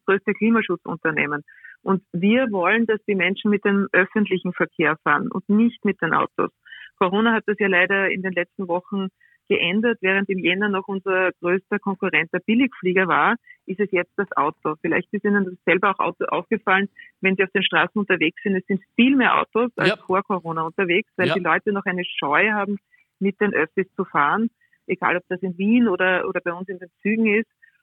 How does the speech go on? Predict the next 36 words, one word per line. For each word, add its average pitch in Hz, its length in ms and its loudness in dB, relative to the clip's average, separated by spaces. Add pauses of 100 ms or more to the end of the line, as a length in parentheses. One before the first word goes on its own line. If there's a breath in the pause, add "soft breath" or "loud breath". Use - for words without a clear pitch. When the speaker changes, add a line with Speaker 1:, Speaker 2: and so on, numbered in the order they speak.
(120 soft breath)
Speaker 1:
Und, 196 380 -2
äh, 185 260 0
da 185 120 2
müssen 220 280 0
wir 226 80 0
wieder 214 200 -2
zurückkommen. 190 680 -2
Und 185 140 -6
da 185 100 0
werden 185 200 0
wir 214 80 0
uns 202 80 -4
auch 202 160 -6
richtig 226 360 -4
reinhauen, 175 600 0
dass 190 180 -4
wir 202 100 0
hier 202 300 2 (300 soft breath)
ein 190 140 -4
gutes 220 280 -2
Angebot 196 500 0
schaffen 170 400 -4
können. 165 300 -4
Und 165 80 -10
ich 190 180 -6
kann 190 220 2
Ihnen 214 240 2
auch 110 240 0
versichern, 208 680 -2 (440 loud breath)
äh, 190 340 2 (120)
unsere 202 320 -4 (120)
Züge 214 500 0 (180)
werden, 190 600 -2 (100)
äh, 180 600 2
massiv 196 520 0 (160)
gereinigt, 185 720 0